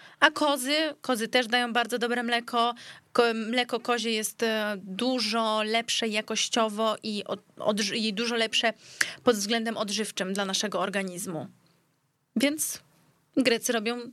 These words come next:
to, z czego mają. Feta, Manuri, Graviera, Asotiros. No po prostu, kto i lubi sery, jedzie do Grecji i próbuje tych wszystkich serów i się od razu przerzuca na nie. Są dużo,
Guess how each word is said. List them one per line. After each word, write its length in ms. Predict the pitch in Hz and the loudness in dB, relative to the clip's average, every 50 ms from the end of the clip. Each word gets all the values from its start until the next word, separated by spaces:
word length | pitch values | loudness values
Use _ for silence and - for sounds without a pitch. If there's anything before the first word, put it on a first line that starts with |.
| - _ | -12 _
to, 160 | - 226 196 | 0 0 0
z 100 | 202 - | 0 0
czego 200 | - - 226 269 | 0 0 2 2
mają. 420 | 311 349 311 240 202 180 175 165 - - _ _ _ _ _ _ _ _ _ _ _ _ _ _ _ _ _ _ _ | 0 0 0 -2 -4 -4 -8 -10 -12 -16 _ _ _ _ _ _ _ _ _ _ _ _ _ _ _ _ _ _ _
Feta, 380 | - - 233 233 240 - 170 - - | 4 4 4 4 0 -4 -6 -4 -2
Manuri, 560 | 208 220 220 220 226 226 220 202 190 180 - | -2 -2 0 -2 -2 -2 -4 -4 -6 -6 -8
Graviera, 720 | - 214 233 226 214 220 208 214 226 220 208 196 185 - | -4 -2 0 0 0 -2 -2 -2 0 0 0 0 -2 -4
Asotiros. 880 | - 202 - - - 233 240 240 240 - 202 196 185 175 180 - - - - - - - - - _ _ _ _ _ _ _ _ _ | -4 -6 0 2 2 2 2 2 -2 -4 -2 -2 -2 -2 -2 -2 -4 -4 -8 -14 -20 -20 -20 -20 _ _ _ _ _ _ _ _ _
No 180 | 226 220 220 208 | 0 0 0 -2
po 140 | - 233 | -2 -6
prostu, 480 | 208 - - 233 233 233 233 - - - - - | -6 -4 -2 -2 0 -2 -2 -6 -8 -10 -10 -10
kto 440 | - - - 254 262 262 262 262 - | 2 4 6 6 6 6 4 2 0
i 140 | - 226 220 | -4 -6 -6
lubi 420 | - 226 240 247 220 202 196 185 190 | -4 -4 -2 -2 -2 -4 -6 -6 -6
sery, 600 | - - - - 240 240 240 254 277 294 320 339 381 - _ _ _ - - _ _ | -6 -2 2 2 2 2 2 2 0 0 -2 -2 -6 -10 _ _ _ -20 -20 _ _
jedzie 380 | - 202 214 233 233 214 233 233 | -2 0 2 2 0 0 -2 -2
do 120 | 196 214 | -2 -4
Grecji 460 | 202 190 214 233 233 - - 254 233 220 | -4 -4 -4 -6 -6 -6 -6 -6 -6 -6
i 40 | |
próbuje 400 | 208 - - 202 196 196 214 208 202 | -6 -6 -6 -4 -2 -2 -4 -4 -6
tych 140 | - 196 190 | -8 -8 -8
wszystkich 380 | - - 185 - - 196 190 - | -6 -6 -6 -4 -4 -4 -4 0
serów 400 | - 208 208 220 233 - - - | 0 0 0 0 -2 -6 -6 -4
i 60 | 220 | -4
się 200 | - - 233 - - | -2 0 -2 -2 -2
od 180 | 220 214 190 220 | -4 -4 -2 0
razu 580 | 220 226 226 226 208 202 220 220 214 214 220 214 _ _ - - - - _ _ _ _ _ _ | 0 0 0 -2 -4 -4 -4 -2 -2 -4 -4 -6 _ _ -20 -20 -20 -20 _ _ _ _ _ _
przerzuca 440 | - - 240 214 196 180 180 - - | 2 2 2 2 0 -4 -6 -8 -8
na 140 | - 87 - | -8 -8 -8
nie. 200 | - - - 226 - _ _ _ _ _ _ - - | -8 -10 -10 -12 -14 _ _ _ _ _ _ -8 0
Są 180 | - - 208 | 2 2 2
dużo, 260 | 202 208 247 262 254 | 2 2 0 2 0